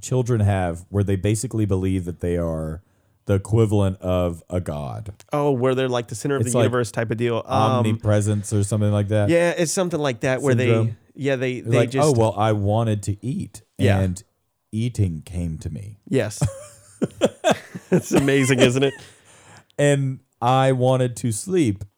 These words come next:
Speaker 1: I have slept."
Speaker 2: Yeah.
Speaker 1: Like, I'm, I am a god.
Speaker 2: Yeah.
Speaker 1: Like <laughs>
Speaker 2: It's like, well, mm.
Speaker 1: And then you realize slow-, slowly, "Oh, I did this and this, and people are doing this for me to
Speaker 2: Yeah.
Speaker 1: help me." And,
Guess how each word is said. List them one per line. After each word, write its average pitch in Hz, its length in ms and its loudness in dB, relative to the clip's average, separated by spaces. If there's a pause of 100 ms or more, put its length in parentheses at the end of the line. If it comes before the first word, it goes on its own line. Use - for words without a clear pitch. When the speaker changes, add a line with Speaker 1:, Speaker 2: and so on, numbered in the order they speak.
(440)
Speaker 1:
I 104 180 0
have 85 160 -4
slept." 98 520 -4 (120)
Speaker 2:
Yeah. 120 220 2
Speaker 1:
Like, 117 140 2
I'm, 123 420 0
I 107 260 2
am 82 240 -4
a 80 100 -6
god. 62 520 -12
Speaker 2:
Yeah. 117 220 2 (380)
Speaker 1:
Like 240 100 -2 (120)
<laughs> - 200 -16
Speaker 2:
It's - 220 -6
like, 147 120 -6 (400)
well, 233 320 -4 (420)
mm. 220 280 -6 (320)
Speaker 1:
And 127 140 -2
then 127 140 0
you 120 100 2
realize 110 500 4
slow-, 107 340 0
slowly, 104 500 0
"Oh, 127 200 2
I 104 120 2
did 98 260 -2
this 92 240 -4
and 85 100 -8
this, 82 220 -8
and 82 180 -10 (120)
people 98 360 -2
are 78 200 -6
doing 87 340 -4
this 80 180 -10
for 107 300 0
me 78 300 -8 (100)
to 143 140 -4
Speaker 2:
Yeah. 107 140 0
Speaker 1:
help 110 260 0
me." 82 280 -6
And, 76 140 -12